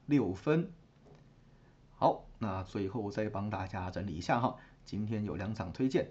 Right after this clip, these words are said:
一场德甲的比赛在十二点半，哦，我们推荐是沃夫斯堡受让零球。哦，那至于说早上的N B A，我们推荐是圣安东尼奥马刺受让六分，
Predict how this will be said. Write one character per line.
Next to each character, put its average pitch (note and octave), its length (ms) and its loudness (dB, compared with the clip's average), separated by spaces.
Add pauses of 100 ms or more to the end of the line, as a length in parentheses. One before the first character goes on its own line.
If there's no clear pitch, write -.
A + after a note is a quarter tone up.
(140)
一 B2 80 -8
场 F#2+ 200 -8
德 - 160 -2
甲 F2 120 0
的 F#2 60 0
比 F2+ 160 -4
赛 G#2+ 200 0
在 G#2 200 -2
十 G#2+ 180 -6
二 A2+ 100 2
点 F2+ 200 -4
半， - 240 2 (340)
哦， - 80 -8
我 - 80 -8
们 F2+ 80 -6
推 F#2 120 -2
荐 A2 160 -2
是 G2+ 260 -4
沃 G#2 180 0
夫 - 140 -12
斯 - 180 -6
堡 - 180 0
受 A2 220 -2
让 G#2+ 180 0
零 F2+ 220 0
球。 - 440 2 (460)
哦， - 240 -8
那 G#2 180 -4
至 - 160 -6
于 F#2+ 40 0
说 G#2 240 -4
早 - 160 -4
上 G#2+ 160 -2
的 - 80 0
N C#3+ 100 2
B E3 160 6
A， - 160 4
我 F#2+ 100 -2
们 F#2 140 -4
推 G#2 160 -2
荐 G#2+ 220 2
是 A2+ 200 -2
圣 A#2+ 200 -4
安 A#2+ 140 2
东 B2 180 2
尼 A#2+ 100 2
奥 C3 80 2
马 G#2+ 160 -4
刺 - 260 -4
受 A2 220 -2
让 A2 240 2
六 C#3+ 180 6
分， G3 320 4